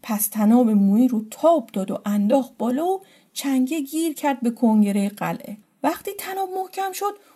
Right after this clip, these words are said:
اونو گرفت و شروع کرد به بالا اومدن. پا به دیوار می‌زد و می‌اومد. همین که رسید نزدیک کنگره،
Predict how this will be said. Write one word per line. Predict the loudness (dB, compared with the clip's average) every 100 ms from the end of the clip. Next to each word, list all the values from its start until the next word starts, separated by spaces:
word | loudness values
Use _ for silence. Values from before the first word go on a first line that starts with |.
| _
اونو | 4 6 6
گرفت | 2 0 0 -4 -8
و |
شروع | -6 -6 -2 -2
کرد | 0 0 2
به | 2
بالا | 2 0 0
اومدن. | -2 -4 -8 -10 -18 _ _ _ _ _
پا | 2 4 4
به | 2
دیوار | 0 0 2 2 0
می‌زد | -2 -4 -2 0
و | 0
می‌اومد. | 0 -2 -6 -10 -14 _ _ _ _ _ _
همین | -4 -2 0 -4
که | -8 -6
رسید | -6 -4 -6 -4
نزدیک | -4 -2 -4 -6 -6
کنگره، | -6 -6 -4 -4 -6